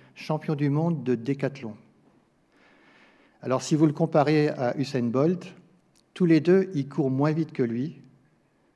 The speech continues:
mais par contre, ils sont bien meilleurs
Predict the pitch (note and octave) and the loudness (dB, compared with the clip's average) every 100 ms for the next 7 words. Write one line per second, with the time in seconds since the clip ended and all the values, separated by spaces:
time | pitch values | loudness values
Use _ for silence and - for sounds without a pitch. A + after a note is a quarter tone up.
0 | _ _ _ - C3+ C#3+ C#3 - D#3 F3+ | _ _ _ -4 -2 -2 -4 -2 -2 -2
1 | - - - _ _ _ - B2+ A2+ - | -6 -14 -16 _ _ _ -12 -10 -10 -8
2 | B2+ A2+ B2 C#3 C#3 B2+ C3+ D3+ D#3 - | -6 -6 -2 0 2 2 2 0 -2 -10